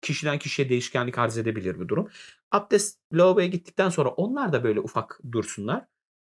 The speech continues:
Ondan sonra abdest alabilirler. Ama erkekler gibi kırk adım, on dakika veya işte bizim için istibra vacip mi? Öyle bir durum onlar için söz konusu değil. O yüzden,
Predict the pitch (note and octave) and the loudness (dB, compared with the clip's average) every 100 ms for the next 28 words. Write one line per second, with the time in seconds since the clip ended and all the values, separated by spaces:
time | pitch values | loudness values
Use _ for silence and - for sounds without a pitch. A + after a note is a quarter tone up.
0 | _ - D#4 D#4 A3 - B2 F2+ A2 - | _ 0 2 4 2 2 0 0 -4 -4
1 | G#2 - F#2 F2 E2+ D#2 C2 - _ _ | -6 -4 -4 -4 -6 -8 -10 -14 _ _
2 | F#3 G3+ - C3+ D3 F3 E3+ F#3+ E3 B2 | 0 2 2 0 0 -2 0 0 0 -4
3 | - E3 D#3 D#3+ D#3 C#3 G#2+ - C#3+ D3+ | -4 -2 0 0 0 0 -4 -2 -2 0
4 | D#3+ - D#3+ - C#3+ G2 C#3 C#3+ D3+ - | -2 -2 -4 0 0 0 0 2 0 -2
5 | C#3 D3 D#3 D3+ - - D3+ D3 C#3+ D3 | -6 -4 -4 -6 -6 -2 0 2 4 2
6 | D#3+ F#3+ A3+ - _ _ _ _ - C#3+ | 0 -6 -6 -10 _ _ _ _ 2 4
7 | A2+ G#2 F#2 A2 A#2 F#2 E2+ A2+ - - | 4 0 -2 -2 -2 -4 -6 -8 -8 -8
8 | E2 E2+ - C3+ E2 _ _ _ - G3 | -8 -4 -2 -2 -4 _ _ _ 0 2
9 | A#2+ A#2+ F3+ | 2 0 -2